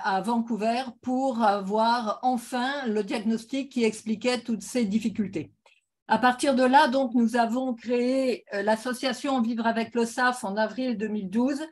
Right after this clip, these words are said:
euh, avec dans l'idée, euh, le fait de ne pas laisser d'autres familles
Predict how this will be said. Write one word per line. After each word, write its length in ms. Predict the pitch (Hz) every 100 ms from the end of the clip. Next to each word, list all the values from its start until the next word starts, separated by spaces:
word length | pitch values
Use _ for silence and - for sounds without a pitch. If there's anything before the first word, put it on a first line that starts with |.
| _ _ _ -
euh, 100 | 196 214
avec 460 | 220 233 226 269 233
dans 200 | 226 233
l'idée, 760 | 226 220 190 247 285 302 294 -
euh, 200 | 214 208
le 120 | 214 226
fait 400 | - 277 269 247
de 220 | 196 233
ne 180 | 220 214
pas 280 | - 277 285
laisser 480 | 254 - 269 247
d'autres 480 | 196 233 285 285 240
familles 600 | - 240 220 233 262 285